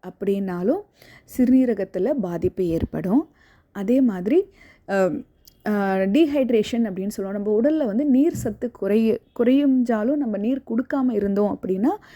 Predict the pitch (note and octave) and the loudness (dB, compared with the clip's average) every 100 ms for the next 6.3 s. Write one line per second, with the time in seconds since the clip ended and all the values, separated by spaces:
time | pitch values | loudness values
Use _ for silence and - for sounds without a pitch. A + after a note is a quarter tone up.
0 | - - - D4 D#4+ E4+ D4+ A3 G#3+ G3+ | -20 -20 0 2 2 2 2 0 -2 -4
1 | F#3+ - C4+ G3 F3+ F3+ - G4 - F#3 | -4 -2 -2 -2 -2 -2 -2 -2 0 0
2 | F#3 F#3 - B3+ A3 F3 F#3+ F#3 E3 - | 0 -2 0 0 0 -2 -4 -4 -4 0
3 | F#4 - - - _ - - D#4 F4+ F#4 | -2 -2 -16 -20 _ -20 -2 0 2 0
4 | F4 A#3 A3 A#3+ C4 B3 G#3 G3+ A3+ D#4 | 0 2 0 2 0 0 0 2 2 4
5 | D#4+ A#3+ F#3+ A3+ A3+ F#3+ C#4+ E4 A#3+ C4+ | 2 0 0 2 0 -2 -4 -4 -4 -2
6 | G#3+ A3+ A#3 | -2 0 0